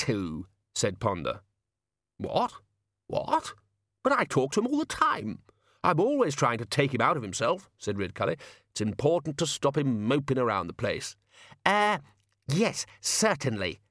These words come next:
said Ponder diplomatically. He recalled the bursar as a man whose idea of an exciting time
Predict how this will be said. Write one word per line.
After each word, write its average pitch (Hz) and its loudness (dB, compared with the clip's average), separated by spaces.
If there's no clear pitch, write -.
said 101 -2
Ponder 92 0
diplomatically. 101 -4
He 120 2
recalled 135 2
the 107 -4
bursar 120 2
as 110 -2
a 123 2
man 131 2
whose 120 0
idea 131 2
of 123 -2
an 127 -2
exciting 120 -2
time 104 0